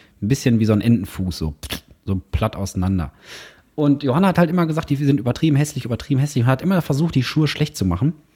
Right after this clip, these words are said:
Und dann hat ein Nachbar die gesehen und hat gesagt, „Boah, geil, boah, geil, kauf ich mir auch.“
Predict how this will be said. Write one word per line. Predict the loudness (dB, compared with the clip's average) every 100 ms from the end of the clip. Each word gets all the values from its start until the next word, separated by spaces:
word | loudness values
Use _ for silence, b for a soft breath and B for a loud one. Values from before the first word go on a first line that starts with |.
| b -2
Und | 2
dann | 4
hat | 2 0
ein | 2 2
Nachbar | 0 -2 -2
die | -2
gesehen | -2 -2 -2 0
und | -2
hat | -4
gesagt, | -8 -12 _
„Boah, | -2 -2 0
geil, | 2 2 2
boah, | 0 -2 0
geil, | 2 2 2
kauf | 0 2
ich | 0
mir | 2
auch.“ | 2 0